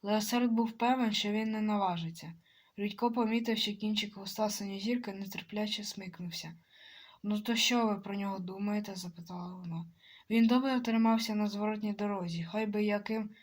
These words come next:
яким мершавим здавався», — зауважив Білошторм. «Він сильний, як на кицюню». «Отже, згода?» — синьозірка глипнула на Левосерда й Білошторма. Обоє котів кивнули. «Тоді я оголошу його прибуття перед кланом».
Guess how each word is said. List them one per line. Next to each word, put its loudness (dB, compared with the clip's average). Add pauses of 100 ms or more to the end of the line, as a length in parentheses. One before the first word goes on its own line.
(300)
яким 2
мершавим 2
здавався», — -4
зауважив -8
Білошторм. -8 (480)
«Він 0
сильний, 2
як -8
на -6
кицюню». -6 (400)
«Отже, -2
згода?» — 0
синьозірка -4
глипнула -6
на -4
Левосерда -6
й -6
Білошторма. -8 (520)
Обоє 2
котів -2
кивнули. -2 (400)
«Тоді 0
я 4
оголошу 0
його 2
прибуття -4
перед -6
кланом». -6